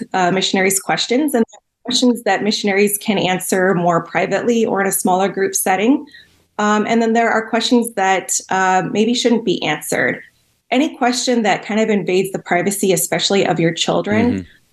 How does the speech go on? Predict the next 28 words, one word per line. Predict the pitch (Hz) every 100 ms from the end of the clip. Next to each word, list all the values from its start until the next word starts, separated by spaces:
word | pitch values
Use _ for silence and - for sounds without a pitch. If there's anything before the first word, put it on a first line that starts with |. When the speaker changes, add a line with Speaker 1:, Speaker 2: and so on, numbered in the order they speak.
| _ - 190
Speaker 1:
I | 214
would | 220
caution | 220 185 180 - 202
parents | 202 190 208 214
to | - 196
not | 175 -
answer. | 156 147 - - - - _
Just | - 208
because | 233 240 240
you're | 233 254
a |
missionary | 208 214 214 196 233 269 -
and | 202 165
just | 180 -
because | 190 - 190
this | 180 175
church | - 190 190
might | 180 175
send | - 185 190
you | 214 226 -
doesn't | 190 185 214
mean | 190 190
you |
have | 185 175 -
to | -
answer | 165 165 175
every | - 165 175
question. | - 156 160 - 180 202